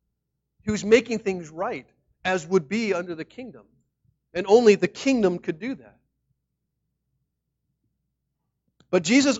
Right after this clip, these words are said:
always talked about how the kingdom was near, how the kingdom was at hand, how the kingdom was coming,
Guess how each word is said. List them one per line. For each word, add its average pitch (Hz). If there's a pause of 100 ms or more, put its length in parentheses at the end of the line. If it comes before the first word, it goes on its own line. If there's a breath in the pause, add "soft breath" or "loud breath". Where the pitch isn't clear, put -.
always 269
talked -
about 185
how 185
the 170
kingdom 185
was 165
near, 156 (840)
how 160
the 175
kingdom 240
was 196
at 175
hand, 196 (1000)
how 175
the 175
kingdom 233
was 185
coming, 170